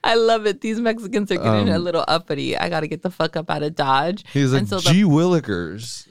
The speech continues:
Speaker 1: Gee
Speaker 2: <laughs>
Speaker 1: Willikers, Jim.
Speaker 2: Yeah,
Speaker 1: So he went
Speaker 2: golly.
Speaker 1: to, yeah, he went to Diego 'cause he's right by the border,
Speaker 2: He went to
Speaker 1: right?
Speaker 2: San Diego because,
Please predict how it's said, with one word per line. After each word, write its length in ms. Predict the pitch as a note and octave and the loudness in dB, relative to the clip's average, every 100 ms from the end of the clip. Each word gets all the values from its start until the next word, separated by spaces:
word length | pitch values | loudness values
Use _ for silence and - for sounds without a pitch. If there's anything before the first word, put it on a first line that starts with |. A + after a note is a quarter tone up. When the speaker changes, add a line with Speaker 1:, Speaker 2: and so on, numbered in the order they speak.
| _ | _
Speaker 1:
Gee 240 | - E4+ F4+ | 0 2 2
Speaker 2:
<laughs> 120 | A3+ | 2
Speaker 1:
Willikers, 640 | C3 C3 C3 C#3+ A#2 F#2+ | 4 4 4 2 0 -2
Jim. 380 | B2+ G3+ A#3+ F4 A#4 G#4+ _ - _ | 0 2 2 2 0 -2 _ -20 _
Speaker 2:
Yeah, 280 | G2+ G2 F#2 | -4 0 0
Speaker 1:
So 220 | D#2+ D#2+ C#4 | -2 0 2
he 140 | D#4+ | 2
went 140 | C#4 | 4
Speaker 2:
golly. 540 | A2+ B3 - B3 C#3+ D#2+ | 4 4 2 2 2 0
Speaker 1:
to, 60 | A2 | -4
yeah, 260 | D#3 B3+ G3+ | -2 0 0
he 160 | A3+ A#3 | 0 -2
went 200 | A#3+ C4+ | -2 -4
to 80 | G#3+ | -8
Diego 600 | G3 F3+ F3 F3+ A3 C4 | -2 0 2 2 0 0
'cause 160 | G#3+ | -4
he's 180 | F#3+ F3+ | -6 -2
right 180 | F3+ F#3 | 0 0
by 140 | G3 | 0
the 80 | G3+ | -2
border, 400 | A3 F3 F3 A3+ | -2 -2 0 -2
Speaker 2:
He 100 | B3 | -2
went 120 | C3+ | -2
to 60 | D3+ | -2
Speaker 1:
right? 80 | F#3+ | 0
Speaker 2:
San 180 | F3+ D3+ | 2 4
Diego 540 | C#3 B2+ A#2+ A#2+ A#2 | 2 2 2 2 0
because, 760 | G#2+ G#2+ A#2+ G#2+ G2+ F#2 - | 0 -2 0 0 0 -2 -10